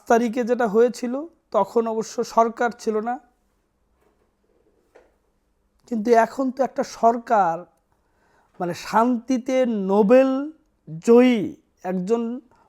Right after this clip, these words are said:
ব্যক্তি, বাংলাদেশের অন্তর্বর্তী সরকারের প্রধান উপদেষ্টা।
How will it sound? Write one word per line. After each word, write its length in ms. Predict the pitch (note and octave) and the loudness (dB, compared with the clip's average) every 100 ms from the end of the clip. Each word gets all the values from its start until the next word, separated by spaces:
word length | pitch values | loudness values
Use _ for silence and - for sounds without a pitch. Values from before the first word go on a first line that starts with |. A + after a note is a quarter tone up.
| _ _ | _ _
ব্যক্তি, 920 | G#2+ D3+ A3 A3 _ - B3 B3+ C#4 _ _ | -6 2 2 2 _ -4 -2 -2 -6 _ _
বাংলাদেশের 840 | D3+ F#3+ A3 A#3+ A#3+ G#3 G3+ A#3+ A#3+ - | -4 0 0 0 0 -2 -2 -2 -2 -2
অন্তর্বর্তী 560 | A3 A#3 G#3+ A3+ A#3 A#3 | -2 -2 0 -2 -2 -8
সরকারের 560 | - A3 G#3+ A3 A#3 | -4 -4 -4 -4 -4
প্রধান 400 | G#3 - A#3 B3 | 0 2 4 4
উপদেষ্টা। 640 | A#3 A3 F#3+ D#3+ - A2 - | 0 -4 -4 -6 -10 -16 -16